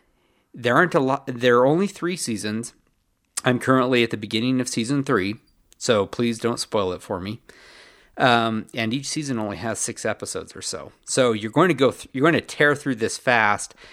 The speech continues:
and then you're gonna be bummed, probably, 'cause I assume that season three ends with a cliffhanger like seasons one and two go. But man, what a great show. And more generally,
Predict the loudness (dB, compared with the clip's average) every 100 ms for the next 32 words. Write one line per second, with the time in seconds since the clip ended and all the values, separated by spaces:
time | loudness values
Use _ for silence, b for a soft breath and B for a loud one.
0 | B -4 0 2 4 2 0 -2 0 0
1 | 0 -2 -6 0 2 2 0 -2 -4 -6
2 | -2 0 2 0 2 2 2 0 -2 0
3 | -2 -4 0 0 -2 -4 -6 -4 -2 -4
4 | -6 -20 -10 2 2 4 2 4 4 2
5 | 0 -2 -2 -6 -4 -2 -2 -4 -2 -2
6 | -2 -4 -6 -6 B B B B -2 0
7 | 2 2 4 2 0 -2 0 0 0 -2
8 | -2 -2 -8 b b b 2 4 4 2
9 | 0 0 0 0 -2 0 0 -2 -4